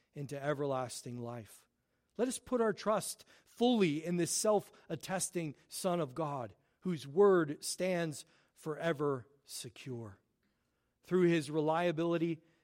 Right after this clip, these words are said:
and integrity displayed here, may Jesus capture our hearts with his grace and truth, so that we in turn can bear faithful witness to his gospel in a watching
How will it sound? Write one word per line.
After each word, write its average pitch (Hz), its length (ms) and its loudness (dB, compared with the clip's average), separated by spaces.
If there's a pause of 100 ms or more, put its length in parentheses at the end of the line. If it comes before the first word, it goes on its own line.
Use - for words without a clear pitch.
(140)
and 123 140 -10
integrity 175 640 -2
displayed 160 520 -2
here, 135 320 -4 (760)
may 143 160 -4
Jesus 147 920 -4 (500)
capture 190 600 -2
our 170 220 2
hearts 196 400 -2
with 170 120 -2
his 160 160 -2
grace 185 460 -4
and 160 160 -8
truth, 180 420 -8 (880)
so - 140 -12
that 143 160 -4
we 170 240 0
in 143 120 -2
turn 160 400 -4
can 135 120 -8
bear 139 400 2 (360)
faithful 175 400 2
witness 127 400 -6
to 147 120 -10
his 143 220 -2
gospel 123 600 -6 (280)
in 120 100 -12
a 113 60 -10
watching 117 640 -10